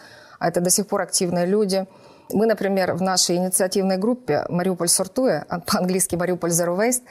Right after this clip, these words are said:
делали проекты для Мариуполя экологические, э, связанные с отходами. И нас поддерживали и иностранные доноры, и наши городские власти.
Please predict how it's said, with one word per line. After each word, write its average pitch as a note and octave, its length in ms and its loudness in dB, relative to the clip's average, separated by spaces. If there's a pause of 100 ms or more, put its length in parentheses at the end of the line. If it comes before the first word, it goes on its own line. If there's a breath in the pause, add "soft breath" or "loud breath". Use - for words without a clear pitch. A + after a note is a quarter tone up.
(460 loud breath)
делали G#3 300 4
проекты G#3+ 420 -2
для F#3+ 140 0
Мариуполя G3 720 0
экологические, E3 920 -2 (120)
э, - 300 -4
связанные E3 400 -2
с - 100 -2
отходами. F#3 640 -2 (420 loud breath)
И E3+ 80 -2
нас F3+ 180 0
поддерживали F3 920 0
и F3 420 0
иностранные G#3 640 0
доноры, F3+ 720 0
и E3 260 -2
наши E3 240 -2
городские F#3 460 0
власти. F#3 540 0